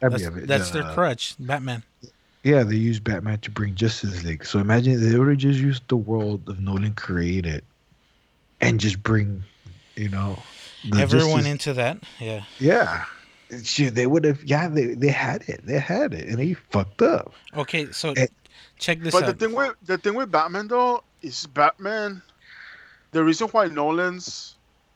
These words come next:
Speaker 3: Batman, I think, felt amazing was because it felt realistic. Like, how realistic
Speaker 2: Yeah,
Speaker 3: are
Speaker 2: that's
Speaker 3: you
Speaker 2: the
Speaker 3: gonna need
Speaker 2: point.
Speaker 3: to, are you,
Speaker 1: Yeah.
Speaker 3: how, how realistic are you gonna need to make Superman?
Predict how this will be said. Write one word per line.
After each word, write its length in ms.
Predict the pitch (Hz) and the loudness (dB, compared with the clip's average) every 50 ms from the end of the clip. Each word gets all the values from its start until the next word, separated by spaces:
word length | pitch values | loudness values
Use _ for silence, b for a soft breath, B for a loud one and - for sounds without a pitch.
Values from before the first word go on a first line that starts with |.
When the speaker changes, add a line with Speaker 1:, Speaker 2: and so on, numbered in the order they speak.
| _ _ _ _ _ _ _ _ _ | _ _ _ _ _ _ _ _ _
Speaker 3:
Batman, 420 | - 147 147 151 151 156 165 165 156 | 2 4 4 4 2 0 -2 -2 -2
I 80 | 147 | -4
think, 220 | 131 - 151 143 135 - | -6 -8 -10 -10 -6 -4
felt 300 | - 147 143 135 131 123 - _ _ _ _ - | -2 -2 -2 -2 -4 -10 -18 _ _ _ _ -18
amazing 500 | 143 131 131 143 151 156 156 147 160 151 | -12 -6 -2 0 0 0 0 0 -2 -4
was 140 | 139 135 123 | -4 -4 -4
because 400 | 123 143 127 - 131 120 117 - - - _ _ - - - _ _ _ _ _ _ b b b b b b b b _ _ _ _ _ _ _ - | -6 -6 -4 -2 -2 -4 -4 -6 -12 -16 _ _ -20 -20 -20 _ _ _ _ _ _ b b b b b b b b _ _ _ _ _ _ _ -12
it 80 | 143 | -10
felt 280 | - - 170 170 151 127 | 0 2 2 4 2 2
realistic. 720 | 123 127 127 123 117 117 135 139 - - - 131 123 117 - | -4 -8 -8 -8 -4 -2 -2 -2 -2 -4 -8 -10 -8 -2 0
Like, 160 | 143 135 - | 0 0 0
how 260 | - - 151 156 170 | 2 4 6 6 6
realistic 320 | 190 208 202 185 190 180 | 6 2 0 0 2 2
Speaker 2:
Yeah, 120 | 202 247 160 | 2 2 0
Speaker 3:
are 20 | 110 | 0
Speaker 2:
that's 300 | - 135 139 151 151 123 | 2 2 4 4 4 2
Speaker 3:
you 80 | 139 | 0
Speaker 2:
the 60 | 147 | -2
Speaker 3:
gonna 0 | 147 | -4
need 80 | 156 | 0
Speaker 2:
point. 320 | - 185 226 - - 165 - | 0 2 2 2 0 -2 0
Speaker 3:
to, 80 | 151 | 2
are 100 | 156 160 | 4 4
you, 60 | 165 165 | 4 2
Speaker 1:
Yeah. 100 | 170 - | 0 -2
Speaker 3:
how, 380 | - 170 170 185 185 185 185 - | 2 4 4 4 4 2 -2 -10
how 200 | - - - 180 | -6 -4 -2 -2
realistic 400 | 196 220 226 226 - - 233 208 | -2 -4 -8 -10 -10 -10 -8 -6
are 60 | 185 | -6
you 60 | 175 | -6
gonna 140 | 165 180 175 | -6 -6 -6
need 140 | 170 175 170 | -6 -8 -8
to 80 | - 165 | -8 -8
make 160 | 160 151 - | -8 -6 -8
Superman? 560 | - - - - 147 143 139 120 120 117 | -10 -8 -6 -6 -6 -4 -6 -6 -8 -10